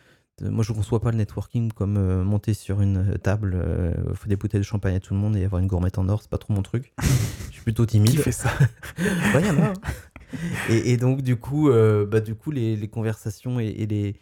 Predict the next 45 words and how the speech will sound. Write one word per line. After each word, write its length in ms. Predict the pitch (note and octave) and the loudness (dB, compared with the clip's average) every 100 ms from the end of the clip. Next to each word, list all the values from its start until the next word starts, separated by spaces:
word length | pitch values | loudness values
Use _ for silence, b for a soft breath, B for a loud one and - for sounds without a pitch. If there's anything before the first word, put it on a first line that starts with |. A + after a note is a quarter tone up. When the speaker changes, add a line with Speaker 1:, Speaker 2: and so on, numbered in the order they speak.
| b b b | b b b
Speaker 1:
faut, 140 | - | -10
faut, 200 | G#2 - A#2 - - - | -6 -2 -2 -4 -12 -4
ouais, 180 | C#3+ | -2
faut 140 | C3+ A2+ | -4 -8
que 80 | - | -6
ça 120 | G2 | -6
s'aligne 380 | - G#2+ A2+ A#2 | -2 -2 0 -2
bien. 240 | A#2+ C3 | -2 -4
Faut... 380 | - - G#2 A2 - | -6 -8 -6 -4 0
Encore 220 | B2 E3+ | 2 2
une 40 | |
fois, 100 | E3+ | -2
c'est 80 | F3 | -4
pas 80 | C3 | -2
mon 120 | B2 | -2
métier, 320 | B2 - A#2 | -2 -4 -10
quoi. 160 | - - | -10 -4
Enfin, 120 | G#2 | -4
c'est, 80 | G2 _ _ - | -4 _ _ -10
mon 80 | G2+ | -6
métier, 300 | G#2+ - F#2+ | -6 -6 -8
il 80 | G#2 | -6
est 260 | G2 F2+ - G#2+ | -6 -6 -10 -14
de, 220 | - G2+ | -14 -12
de 140 | F#2 G2 | -8 -10
créer 240 | - A2 | -4 -2
les 140 | G#2 | 0
écosystèmes 400 | G#2+ A2+ - - | 0 -2 -4 -6
autour 180 | G2+ G#2+ | -4 -2
de, 260 | G2+ G2+ - - | -2 -2 -6 -10
de, 320 | - F2 E2+ | -8 -4 -4
de 240 | - A#2 G2 | -6 -6 -2
marques 300 | G#2+ - A2+ | -2 -4 -4
comme 180 | A#2 | 0
Numa, 200 | A#2 D#3 | 0 2
mais, 200 | D#3+ G#2 - _ _ _ _ _ _ _ _ _ - B B B B | 0 -2 -4 _ _ _ _ _ _ _ _ _ -20 B B B B
mais 80 | F#2 | 2
je 100 | F2 | 2
force 280 | E2+ E2+ - | 0 -6 -2
pas. 260 | A#2 A2+ | 0 2
Euh... 180 | F2+ E2 F2 F#2+ G2+ _ _ b b b b b | 2 0 -4 -10 -14 _ _ b b b b b
Je, 260 | F2 F2 | -2 0
je 160 | F2+ F#2 | 0 0
ne 100 | F2+ | 2
vais 260 | G#2+ A2 | 2 0